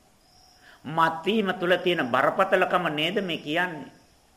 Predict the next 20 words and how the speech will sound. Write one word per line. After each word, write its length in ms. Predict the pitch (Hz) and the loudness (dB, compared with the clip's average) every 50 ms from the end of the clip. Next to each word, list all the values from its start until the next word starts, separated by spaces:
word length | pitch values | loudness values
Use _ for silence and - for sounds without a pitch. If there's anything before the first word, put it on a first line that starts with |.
| _ _ _ _ _ _ _ - | _ _ _ _ _ _ _ -2
එහෙනම් 300 | 123 147 151 151 143 135 | 0 2 2 2 2 2
මේ 160 | 131 127 131 | 0 -2 -2
මිනිසයා 540 | 127 117 120 143 156 151 - 156 160 156 143 | -2 -2 -2 -4 -4 -6 -2 2 4 6 6
අපට 200 | 139 - 123 104 131 | 4 2 0 -2 -4
විශාල 440 | 123 117 - 139 135 147 160 165 156 123 | -4 -4 -2 2 4 4 4 4 4 2
ධර්මයක් 600 | 113 120 120 123 147 165 180 170 165 170 - 131 | 0 -2 -4 -4 -4 -2 0 0 0 0 -2 -4
දේශනා 420 | 131 127 - - 123 123 120 117 | -6 -6 -6 -4 -2 0 0 0
කරනවා. 480 | 117 120 110 - 147 151 143 135 120 - - - - - _ _ _ _ _ _ _ _ _ _ | 0 -2 -2 -2 -2 -4 -4 -4 -6 -8 -12 -16 -20 -20 _ _ _ _ _ _ _ _ _ _
සිල් 380 | _ - - - 165 165 170 165 | _ -8 -4 0 0 0 2 4
ගන්න 280 | 180 165 160 156 143 135 | 6 6 6 4 4 2
යන 320 | 127 127 127 156 165 151 | 4 4 4 2 0 0
මේ 180 | 147 127 113 - | 0 -2 -2 -2
අතරතුරේ 800 | 101 120 - - 151 147 147 143 - 143 143 175 175 151 - - - - - - _ - | -4 -4 -2 0 0 0 0 0 -2 -4 -2 -2 -2 -2 -4 -8 -14 -20 -20 -20 _ -12
මාපාරේ 680 | 107 127 139 139 165 170 - - - 170 170 165 160 147 | -6 0 2 4 4 6 6 8 8 8 8 6 4 4
අපිව 220 | - - 151 131 | 2 0 -2 -2
නවත්තලා 600 | 117 110 117 143 165 170 165 - 175 170 151 135 | -2 -2 0 2 2 0 2 2 2 4 4 2
තියාගෙන 560 | - 131 131 139 147 160 160 156 160 143 139 131 113 - - - - - _ _ - | 2 0 2 6 6 6 6 4 2 -2 -4 -6 -8 -10 -14 -20 -20 -20 _ _ -12
විශාල 600 | 107 113 - - 127 131 135 143 147 156 165 160 156 139 | -12 -8 -4 0 2 4 4 6 6 6 6 6 4 2
බණක් 340 | 110 101 107 131 143 - - - | 0 -4 -4 -2 -2 -2 -2 -6
කියනවා. 540 | - 127 135 127 120 120 117 113 110 107 | -6 -4 -4 -4 -2 -4 -4 -4 -4 -4